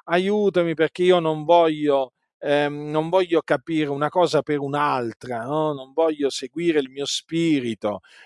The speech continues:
non voglio, eh, non vo-, non voglio reputarmi, non voglio reputarmi, eh, savio,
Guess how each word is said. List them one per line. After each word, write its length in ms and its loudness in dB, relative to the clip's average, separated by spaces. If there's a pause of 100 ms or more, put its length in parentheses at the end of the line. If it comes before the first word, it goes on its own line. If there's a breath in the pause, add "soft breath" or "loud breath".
(100)
non 260 -2
voglio, 580 4 (380 soft breath)
eh, 440 4
non 160 -4
vo-, 240 4 (640)
non 180 -4
voglio 380 4
reputarmi, 920 0 (360 loud breath)
non 180 -4
voglio 300 4
reputarmi, 840 0
eh, 540 -2
savio, 880 4